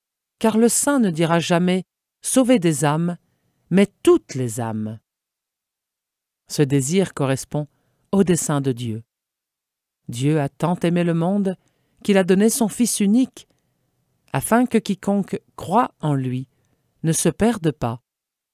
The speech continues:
mais ait la vie éternelle. C'est Dieu qui nous a aimés et qui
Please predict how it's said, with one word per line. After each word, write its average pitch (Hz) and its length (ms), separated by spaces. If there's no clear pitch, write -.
mais 190 340
ait 143 340
la 190 160
vie 190 280
éternelle. 117 720
C'est 214 200
Dieu 220 280
qui 185 200
nous 143 240
a 127 120
aimés 170 360
et 247 100
qui 285 360